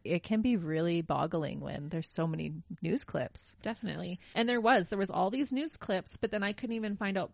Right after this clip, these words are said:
Speaker 2: Paul's date of birth.
Speaker 1: Oh, crazy. And so did he have something against women too?
Speaker 2: No, that did point out to me too that all the women were the ones
Speaker 1: Yeah.
Speaker 2: that were murdered, but he had shot his brother-in-law.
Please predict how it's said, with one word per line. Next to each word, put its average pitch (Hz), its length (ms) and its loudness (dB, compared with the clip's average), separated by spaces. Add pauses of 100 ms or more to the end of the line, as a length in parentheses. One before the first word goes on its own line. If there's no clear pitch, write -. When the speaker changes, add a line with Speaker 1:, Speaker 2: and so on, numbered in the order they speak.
Speaker 2:
Paul's 196 320 0
date 185 180 0
of 170 100 -6
birth. - 320 -4 (160)
Speaker 1:
Oh, 202 240 -2
crazy. 170 520 -6 (160)
And 233 120 8
so 254 100 8
did 226 220 2
he 285 100 8
have 294 120 8
something 247 340 4
against 262 400 0
women 196 260 2
too? 190 320 -2 (240)
Speaker 2:
No, 262 160 6
that 294 160 4
did 392 180 0
point 339 200 0
out 285 140 0
to - 100 -4
me 240 100 0
too 226 180 0
that 220 100 4
all 190 180 4
the 202 60 2
women 190 360 0
were 277 120 -2
the 294 80 -2
ones 302 200 0
Speaker 1:
Yeah. 214 140 10
Speaker 2:
that 285 120 6
were 302 120 2
murdered, 302 440 0
but 262 120 2
he 254 140 2
had 269 320 0
shot - 640 2
his 208 180 2
brother-in-law. 170 760 0